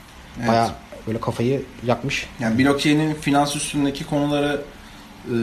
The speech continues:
Speaker 1: tabii ki çok daha konuşulmayan konular çıkacaktır ama üç aşağı beş yukarı belli.
Speaker 2: Hı hı.
Speaker 1: Yani atıyorum bundan belki yirmi yıl sonra Merkez Bankası denilen yapıları görmeyeceğiz. Belki banka denilen yapıları görmeyeceğiz.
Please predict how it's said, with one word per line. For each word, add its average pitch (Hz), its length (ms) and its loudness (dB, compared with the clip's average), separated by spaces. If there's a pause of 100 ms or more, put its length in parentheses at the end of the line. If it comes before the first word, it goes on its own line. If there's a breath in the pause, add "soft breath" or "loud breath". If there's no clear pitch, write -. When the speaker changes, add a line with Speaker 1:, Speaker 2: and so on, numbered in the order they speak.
(180)
Speaker 1:
tabii 147 200 4
ki - 100 -8
çok - 240 0
daha 123 200 4
konuşulmayan 127 500 0
konular 127 300 0
çıkacaktır 160 380 -2
ama 208 140 0
üç 151 140 -2
aşağı 139 280 0
beş 139 180 2
yukarı 143 280 -2
belli. 131 200 2
Speaker 2:
Hı 117 60 0
hı. 110 40 0
Speaker 1:
Yani 117 200 -2
atıyorum 120 400 -2 (500 loud breath)
bundan 127 360 6
belki 127 320 4
yirmi 139 180 6
yıl 131 60 4
sonra 127 240 2
Merkez 135 460 4
Bankası 127 360 0
denilen 135 280 2
yapıları 123 380 2
görmeyeceğiz. 120 540 2
Belki 120 280 4
banka 127 300 2
denilen 127 240 2
yapıları 123 380 -2
görmeyeceğiz. 120 640 0